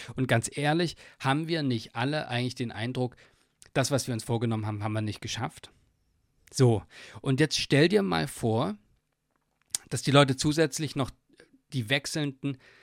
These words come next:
Öffnungszeiten im Kopf behalten sollen von deinem Laden oder von irgendeinem anderen Laden. Ja?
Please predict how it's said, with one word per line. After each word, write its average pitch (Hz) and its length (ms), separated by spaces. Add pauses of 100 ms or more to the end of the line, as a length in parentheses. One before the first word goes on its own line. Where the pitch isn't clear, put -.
(220)
Öffnungszeiten 131 640
im 110 100
Kopf - 260
behalten 113 360
sollen 120 420
von 120 180
deinem 104 260
Laden 127 380
oder 120 120
von 131 180
irgendeinem 127 280
anderen 143 280
Laden. 104 360 (720)
Ja? 120 280